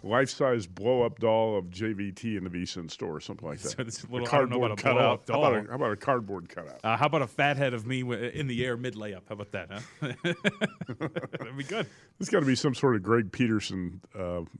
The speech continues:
Speaker 1: merchandise in the V sin store, right?
Speaker 2: That has to be. Greg Peterson experience. Hey, let's ask Greg. He's gonna be with us in fifteen minutes from now. All right, so I set this up. Uh, w-, we're gonna play a clip for you right here. So one of the more quizzical line moves that you and I, and again,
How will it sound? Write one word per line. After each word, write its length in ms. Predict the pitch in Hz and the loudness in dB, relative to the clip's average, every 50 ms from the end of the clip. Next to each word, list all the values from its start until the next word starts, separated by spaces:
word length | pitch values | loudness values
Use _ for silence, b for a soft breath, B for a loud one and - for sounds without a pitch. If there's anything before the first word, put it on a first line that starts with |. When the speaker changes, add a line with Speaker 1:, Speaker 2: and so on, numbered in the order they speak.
| - - | -4 0
Speaker 1:
merchandise 640 | 117 110 - - 107 95 95 90 85 92 - - | 2 2 2 0 -2 -2 0 0 0 0 -2 -4
in 40 | 107 | -6
the 80 | 98 90 | -6 -4
V 180 | 90 95 95 | -2 -2 -2
sin 220 | 95 - - 90 87 | -2 -4 -4 -6 -6
store, 340 | - - - 107 90 87 85 | -6 -4 -2 -2 0 0 0
right? 200 | 87 104 117 - | 0 0 0 2
Speaker 2:
That 180 | 131 123 104 | 2 2 2
has 200 | 107 104 95 - | 4 2 0 -2
to 60 | - | -6
be. 60 | 90 92 | -10 -2
Greg 240 | 90 120 117 110 | 2 2 2 4
Peterson 320 | - 120 113 113 - - 107 | 4 0 0 0 0 -2 -4
experience. 480 | 101 - - 135 143 107 - - - - | -4 -2 -2 -2 -2 -2 -4 -6 -8 0
Hey, 120 | 139 143 | 4 4
let's 180 | 127 131 123 135 | 6 6 6 6
ask 220 | 135 143 127 - | 6 4 4 2
Greg. 140 | - 90 90 | 0 -2 0
He's 120 | 95 98 | 0 2
gonna 140 | 113 113 107 | 2 2 2
be 80 | 104 113 | 4 4
with 160 | 110 107 - | 2 2 0
us 100 | 107 - | -2 -8
in 80 | - 98 | -4 -4
fifteen 260 | 113 - - 110 104 | -4 -2 -2 -2 -2
minutes 200 | 107 104 98 - | 0 -2 -4 -4
from 100 | - 98 | -6 -10
now. 80 | 87 - B B B B B | -10 -10 B B B B B
All 80 | 165 165 | 6 6
right, 100 | 131 127 | 6 6
so 100 | - 175 | 4 2
I 60 | 151 | 2
set 240 | 147 - 208 214 202 | 4 4 2 2 2
this 160 | 208 190 - | 0 -2 2
up. 220 | 160 139 123 - - b b b b b | 2 2 2 0 -2 b b b b b
Uh, 120 | 120 117 120 | 2 2 2
w-, 240 | 117 120 156 147 | 2 2 2 2
we're 100 | 135 160 | 4 4
gonna 140 | 170 196 196 | 4 2 2
play 180 | 196 - 190 180 | 4 4 4 4
a 60 | 170 | 4
clip 260 | 175 - 165 156 - | 2 0 -2 -2 0
for 80 | - 143 | 0 2
you 100 | 135 127 | 2 4
right 220 | 120 120 117 113 | 4 2 2 2
here. 200 | 107 117 92 92 | 0 -2 -4 -4
So 360 | - - - 196 147 110 98 b b b b b b b b b b b b | -4 4 4 6 6 6 2 b b b b b b b b b b b b
one 160 | - 170 214 240 | 4 6 6 8
of 80 | 247 | 8
the 200 | 226 208 190 185 | 8 8 8 8
more 340 | 170 175 175 175 170 165 151 | 6 6 8 8 8 8 6
quizzical 360 | - - 185 170 160 - 165 | 6 4 4 4 4 2 2
line 120 | 165 156 151 | 2 2 2
moves 160 | 151 147 135 | 0 2 2
that 60 | 147 | 2
you 160 | 156 151 147 | 2 2 2
and 100 | 147 135 | 4 4
I, 220 | 131 131 127 127 110 135 - | 4 4 4 2 0 -2 0
and 220 | - 131 135 135 | 0 0 0 0
again, 300 | 131 135 143 139 127 123 | 0 2 2 2 2 0